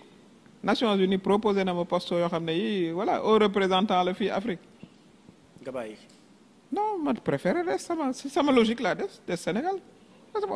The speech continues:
Speaker 1: que option laa jël.
Speaker 2: Mhm.
Speaker 1: Toog Sénégal, liggéeyal sama réew. Donc man, li may def, dama koy def par conviction. Man, alal taxumaa jóg di politique. Déedéet.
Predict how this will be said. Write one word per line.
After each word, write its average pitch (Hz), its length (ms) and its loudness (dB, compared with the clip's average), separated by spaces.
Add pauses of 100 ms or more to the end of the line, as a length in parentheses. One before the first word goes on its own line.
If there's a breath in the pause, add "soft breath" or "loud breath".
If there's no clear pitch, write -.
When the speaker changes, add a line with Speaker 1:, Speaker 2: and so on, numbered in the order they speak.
(100)
Speaker 1:
que - 140 -20
option 339 280 2
laa 160 160 4
jël. 131 220 -4
Speaker 2:
Mhm. 131 280 -10
Speaker 1:
Toog 214 200 2
Sénégal, 180 380 0
liggéeyal 214 320 -2
sama 143 240 -6
réew. 120 120 -8 (600 loud breath)
Donc 254 180 4
man, 269 140 4
li 262 80 0
may 269 140 0
def, 165 120 2
dama 196 180 0
koy 240 100 2
def 233 140 2
par 180 200 -4
conviction. 165 600 -2
Man, 175 160 0
alal 226 280 4
taxumaa 185 460 -2
jóg 170 200 -2
di 151 100 -6
politique. 165 360 -4 (560)
Déedéet. 175 280 -4